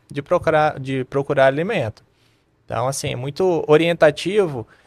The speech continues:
e também vai muito da, da sensibilização da pessoa, né? Às vezes o pai tá ali,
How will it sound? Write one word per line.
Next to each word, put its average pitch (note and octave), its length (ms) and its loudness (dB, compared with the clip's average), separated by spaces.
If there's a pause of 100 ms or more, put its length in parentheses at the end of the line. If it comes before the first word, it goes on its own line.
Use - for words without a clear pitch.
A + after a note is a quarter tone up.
(120)
e D#3+ 80 -2
também F#3 300 0
vai G3 140 4
muito G3 320 -4
da, F#3+ 640 6 (100)
da D3 160 4
sensibilização F3+ 760 -2
da F3 100 -2
pessoa, E3+ 540 0
né? C3 140 -2
Às C3+ 120 -2
vezes D#3 220 -4
o G3 80 -2
pai D#3 260 4
tá C#3+ 160 4
ali, D3+ 420 2